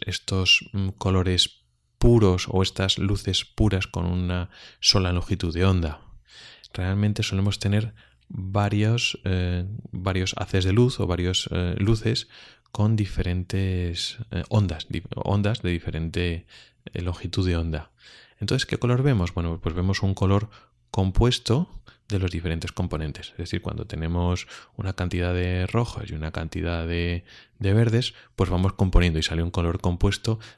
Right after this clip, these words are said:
más o menos como se hace en, en pintura. Cuando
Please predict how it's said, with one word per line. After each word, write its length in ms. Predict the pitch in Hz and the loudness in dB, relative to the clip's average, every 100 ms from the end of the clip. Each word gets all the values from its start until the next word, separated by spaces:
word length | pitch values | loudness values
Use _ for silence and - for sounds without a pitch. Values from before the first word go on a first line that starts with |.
| - | -4
más 180 | 113 | -2
o 60 | 117 | 0
menos 220 | 113 117 | 0 0
como 280 | - 98 95 | 0 2 2
se 160 | - 101 | 2 0
hace 420 | 98 - 110 104 | -4 0 2 2
en, 100 | 95 | 2
en 100 | 95 | 2
pintura. 480 | 90 92 98 85 73 - - | 2 4 6 6 2 -10 -14
Cuando 280 | - 71 | -10 -10